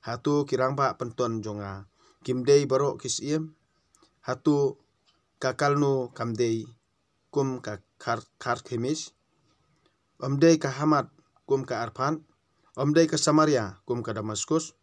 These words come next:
Kum ba ka kti jonga. Kala kenjo syadu ki hima ki badon blei tau. Ki ba kambun ki blei tau. Ban ya ka Jerusalem bat ka Samaria. Hatu ngan om le kumju. Ya ka Jerusalem bat ki blei tau jongka.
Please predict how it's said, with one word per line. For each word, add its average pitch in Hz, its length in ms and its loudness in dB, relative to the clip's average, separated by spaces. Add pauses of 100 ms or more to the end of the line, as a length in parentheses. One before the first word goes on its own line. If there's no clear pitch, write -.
(960)
Kum 151 160 0
ba 185 120 4
ka 180 120 -4
kti 165 340 0
jonga. 113 340 -2 (360)
Kala 127 240 0
kenjo 165 360 4
syadu 165 400 2
ki 135 160 -6
hima 131 300 0
ki 120 140 -8
badon 120 260 -2
blei 110 160 -4
tau. 104 380 -6 (440)
Ki - 120 -4
ba 127 280 2 (320)
kambun 196 560 4
ki 131 60 -8
blei 120 180 0
tau. 101 400 -10 (300)
Ban 127 220 0
ya 139 100 -2
ka 123 100 -6
Jerusalem 127 600 -4
bat 113 120 -8
ka - 80 -10
Samaria. 104 480 -8 (480)
Hatu 127 560 -2 (160)
ngan 127 240 -6
om 117 160 -8
le 117 240 -4
kumju. 107 300 -8 (680)
Ya 120 160 -4
ka 120 80 -10
Jerusalem 147 560 -2
bat 131 160 -4
ki - 80 -14
blei 113 200 -6
tau 113 280 -4
jongka. 120 400 -10